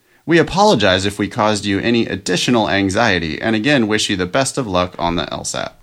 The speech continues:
<laughs> From Florida Coastal School of Law.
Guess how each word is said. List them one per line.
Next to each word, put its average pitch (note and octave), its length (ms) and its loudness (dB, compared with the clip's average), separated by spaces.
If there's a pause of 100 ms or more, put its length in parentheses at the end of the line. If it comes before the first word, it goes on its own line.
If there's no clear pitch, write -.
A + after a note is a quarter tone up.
(140)
<laughs> - 580 -6 (840)
From G2 260 -8
Florida F2+ 540 -8
Coastal C#2+ 500 -10 (480)
School - 300 -12
of D2+ 100 -12
Law. - 240 -12